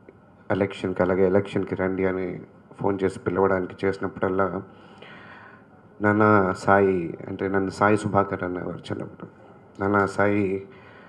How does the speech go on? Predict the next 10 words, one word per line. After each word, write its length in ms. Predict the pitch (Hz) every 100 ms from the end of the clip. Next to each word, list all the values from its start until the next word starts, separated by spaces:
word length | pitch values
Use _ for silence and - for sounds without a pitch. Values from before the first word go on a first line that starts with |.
| - - - - - - -
నువ్వు 320 | 107 107 101
మా 220 | 98 101 101
పిల్లోడివి, 920 | 113 107 107 98 95 95 95 - - - - - - 104
నీకు 300 | 104 92 -
కృష్ణానగర్ 720 | 95 - 117 107 104 104 98
నుంచి 360 | 101 104 - 120
నువ్వు 220 | 107 101
అంత 540 | 101 98 98 95 98 - - -
స్థాయికి 420 | - 92 101 104
ఎదిగావు, 480 | 98 92 98 95 98